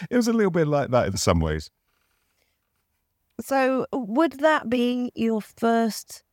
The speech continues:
Speaker 2: memorable off-road ride? Or was there one
Speaker 1: Hmm.
Speaker 2: before that that made you go, "Ah,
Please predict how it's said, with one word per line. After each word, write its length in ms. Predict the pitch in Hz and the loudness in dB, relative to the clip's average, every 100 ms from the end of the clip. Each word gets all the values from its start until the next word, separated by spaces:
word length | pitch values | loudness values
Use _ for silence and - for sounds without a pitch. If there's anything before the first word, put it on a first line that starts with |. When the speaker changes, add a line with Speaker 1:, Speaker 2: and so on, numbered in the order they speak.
| _ - | _ -6
Speaker 2:
memorable 840 | 196 190 190 190 180 156 156 151 - | 0 2 4 4 2 0 -2 -2 -2
off-road 640 | 160 - - 160 156 151 | -4 -4 -2 2 2 0
ride? 440 | 156 143 143 - 170 _ _ _ _ _ _ - | 0 -2 -4 -8 -14 _ _ _ _ _ _ -8
Or 140 | 160 | -6
was 140 | 156 | -4
there 140 | 170 170 | -2 -2
one 140 | 180 | 2
Speaker 1:
Hmm. 60 | 185 170 | 2 2
Speaker 2:
before 200 | 180 170 | 2 2
that 220 | 156 151 | 2 0
that 140 | - 156 | 0 0
made 280 | 180 170 185 | 2 2 0
you 80 | |
go, 360 | 170 170 160 156 _ _ _ _ | 0 2 2 -2 _ _ _ _
"Ah, 340 | 156 202 190 | 2 2 2